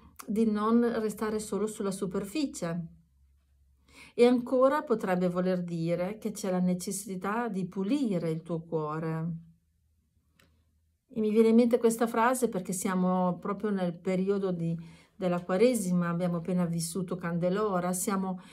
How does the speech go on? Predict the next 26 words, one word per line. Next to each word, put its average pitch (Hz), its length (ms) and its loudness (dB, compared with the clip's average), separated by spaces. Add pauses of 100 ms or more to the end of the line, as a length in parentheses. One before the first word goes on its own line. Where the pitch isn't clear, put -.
(180)
in 208 160 -2
quel 202 300 0
periodo 208 680 0
dell'anno 202 720 0
in 190 220 -2
cui 208 200 -4
fino 214 300 0
a, 185 180 0
a, 175 380 -6
a - 100 -8
marzo, 196 540 0
fino 190 200 -6
all'equinozio, 202 840 -2
c'è 214 180 -6
questa 196 280 -4
energia 185 560 -2
di 185 120 0
rinnovamento, 180 800 0
di 170 140 -4
pulizia, 190 680 -4
come 302 220 -6
sono 262 440 0 (200)
le 233 140 2
pulizie 226 380 2
di 196 100 -2
primavera. 185 760 -2